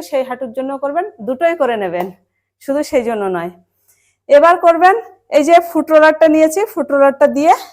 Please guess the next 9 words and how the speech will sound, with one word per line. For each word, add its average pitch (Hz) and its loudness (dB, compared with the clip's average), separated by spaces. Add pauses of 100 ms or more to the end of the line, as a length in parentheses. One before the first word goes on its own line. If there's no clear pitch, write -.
(540)
পুরো 311 4 (140)
পায়ের 285 6 (160)
আঙুল 285 0
থেকে 311 0 (100)
শুরু 277 -4
করে 302 2 (100)
আস্তে 254 -2
আস্তে 277 0 (600)
প্রেসার 262 2